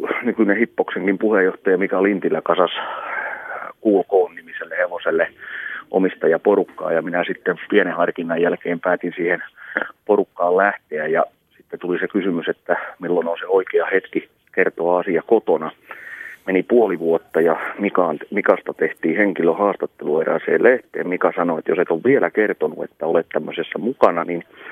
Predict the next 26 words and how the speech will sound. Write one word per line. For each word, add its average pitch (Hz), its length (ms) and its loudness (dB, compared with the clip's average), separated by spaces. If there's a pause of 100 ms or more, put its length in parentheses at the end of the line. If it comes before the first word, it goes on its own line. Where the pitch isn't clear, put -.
(260)
nyt - 140 -2
sulla 82 160 2
on 80 80 0
neljä 85 260 2
päivää 76 480 -4
aikaa. 87 540 -2 (760)
Ei - 80 -10
löytynyt 95 360 0
neljän 101 320 0
päivän 76 280 -4
aikanakaan 80 680 -4 (140)
sitä 87 180 -2
mahdollisuutta, 76 800 -4
että - 280 -10 (560)
olisin 87 380 0
kertonut. 80 480 0 (260)
Rouva 92 340 0
luki 92 320 -2 (840)
asian 95 380 -2
sitten 92 320 -4 (1120)
lehdestä 90 600 0
ja 82 180 0 (800)
tuli, 90 280 2 (120)
lähestyi 92 500 -2
minua 95 340 2
ja 85 160 2